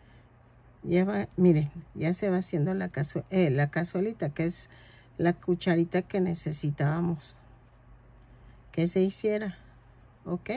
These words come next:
Entonces, lo tejo y regreso. Y creo que sí vamos a necesitar un palito de banderilla para la cuchara,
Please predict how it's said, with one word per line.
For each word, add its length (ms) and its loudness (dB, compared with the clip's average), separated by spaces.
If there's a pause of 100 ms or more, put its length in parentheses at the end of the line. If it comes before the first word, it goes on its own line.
(1800)
Entonces, 800 -4 (400)
lo 300 4
tejo 580 -4 (1800)
y 140 2
regreso. 720 0
Y 160 0
creo 300 0
que 100 2
sí 160 -4
vamos 340 -4
a 60 0
necesitar 800 -2 (600)
un 160 -2
palito 440 2
de 140 0
banderilla 760 0 (1700)
para 220 2
la 160 4
cuchara, 680 -4